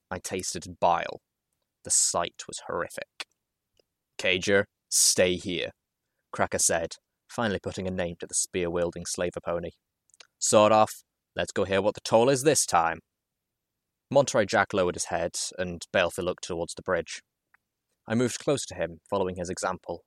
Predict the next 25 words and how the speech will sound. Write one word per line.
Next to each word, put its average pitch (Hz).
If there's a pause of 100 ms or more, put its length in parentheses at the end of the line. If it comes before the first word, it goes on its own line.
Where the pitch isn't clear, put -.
and 90
hoping 90
that 90
I'd 92
position 98
myself 85
so 85
Cager -
couldn't 85
see 92
the 90
faint 90
glow 92
from 90
my 87
horn 87 (340)
as -
I 85
slipped -
my 87
screwdriver 92
and 87
a 80
bobby 92
pin 82